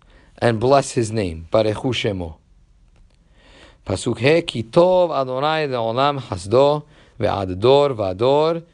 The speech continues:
emunato. Because Hashem is good and His kindness lasts forever.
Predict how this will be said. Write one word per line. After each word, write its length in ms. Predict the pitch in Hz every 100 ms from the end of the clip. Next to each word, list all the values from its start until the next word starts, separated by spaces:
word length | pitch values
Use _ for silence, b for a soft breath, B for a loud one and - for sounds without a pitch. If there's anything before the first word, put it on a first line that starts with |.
| b
emunato. 760 | 104 117 123 127 120 123 92 80 _ _ _ b b b b b
Because 400 | 127 120 180 180
Hashem 580 | 156 139 - 180 190 170
is 180 | 127 117
good 480 | 123 170 208 233 B -
and 140 | 139
His 120 | 139
kindness 560 | - 180 202 220 196 175
lasts 400 | 185 190 185 -
forever. 520 | 185 196 196 185 95